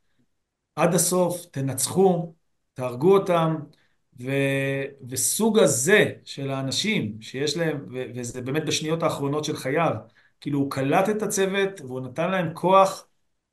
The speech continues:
ו-, ואמר להם, "אנחנו הולכים עד הסוף, עד הניצחון." תד-, תדמיינו פשוט את התמונה הזאת של קצין מדמם שמניף את ידו למעלה לצוות שלו, הם התעשתו, והם אכן, אה, אה, המשיכו ב-, במבצע הזה.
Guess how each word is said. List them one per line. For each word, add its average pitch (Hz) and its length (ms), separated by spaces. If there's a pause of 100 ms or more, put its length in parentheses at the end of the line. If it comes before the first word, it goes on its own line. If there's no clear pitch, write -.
(140)
ו-, 135 680 (100)
ואמר 135 340
להם, 170 160
"אנחנו 160 240
הולכים 151 240
עד 151 120
הסוף, 151 280
עד 151 120
הניצחון." 151 420
תד-, 139 160
תדמיינו 143 640
פשוט 165 160
את 170 60
התמונה 151 420
הזאת 135 280
של 123 180
קצין 156 380
מדמם 151 500 (420)
שמניף 139 840
את 175 120
ידו 151 260
למעלה 165 580 (460)
לצוות 180 400
שלו, 170 220
הם 151 100
התעשתו, 202 760
והם 135 120
אכן, 160 360
אה, 160 60
אה, 147 600
המשיכו 165 380
ב-, 143 320 (140)
במבצע 131 420
הזה. 160 280